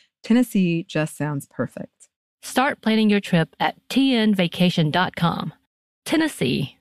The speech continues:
Speaker 2: sounds perfect. This episode is brought to you by Pedigree.
Speaker 1: If you've been looking for love at first sight, it is closer than you think. It can be found at your local shelter.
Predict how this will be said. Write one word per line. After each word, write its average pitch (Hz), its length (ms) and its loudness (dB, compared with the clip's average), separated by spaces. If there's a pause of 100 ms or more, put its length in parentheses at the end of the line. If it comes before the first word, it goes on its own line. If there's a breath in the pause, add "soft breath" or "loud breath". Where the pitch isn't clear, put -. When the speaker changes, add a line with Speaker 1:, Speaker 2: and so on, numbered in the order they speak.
Speaker 2:
sounds 277 340 0
perfect. - 560 -2 (540)
This 247 340 2
episode 208 420 0
is 165 120 -2
brought 220 260 -2
to 196 80 0
you 175 80 4
by 160 320 0
Pedigree. 196 500 -2 (160)
Speaker 1:
If 220 160 2
you've 302 140 2
been 427 180 2
looking 208 280 4
for 170 160 -2
love 165 260 2
at 208 180 -4
first 180 240 0
sight, - 400 -2
it 165 140 0
is 175 160 -2
closer 220 540 2
than 165 200 0
you 151 120 -6
think. - 420 -6 (140)
It - 100 -12
can 285 120 2
be 302 100 4
found 165 420 0
at 156 180 -2
your 160 140 -2
local 127 320 -6
shelter. - 580 -4